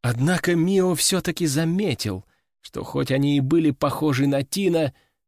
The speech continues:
но отличались от них. На всех них была вполне добротная одежда, и на некоторых даже красовалась простая броня.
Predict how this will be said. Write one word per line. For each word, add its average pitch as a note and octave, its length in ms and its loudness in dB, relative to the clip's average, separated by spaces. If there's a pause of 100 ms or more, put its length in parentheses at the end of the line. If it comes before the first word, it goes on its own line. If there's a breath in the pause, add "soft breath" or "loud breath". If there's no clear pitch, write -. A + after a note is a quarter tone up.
(160)
но D3 280 0
отличались E3+ 760 2
от A2 160 -6
них. D2+ 340 -8 (420)
На A#2+ 200 2
всех F3 400 2
них D#3+ 240 2
была F3+ 280 0
вполне F3+ 480 2
добротная E3 720 0
одежда, C3 720 -2 (540)
и G#2+ 100 -2
на A#2 140 0
некоторых C#3 520 2
даже D3 480 2 (180 soft breath)
красовалась F3+ 760 0
простая F#3 560 4
броня. D3+ 640 2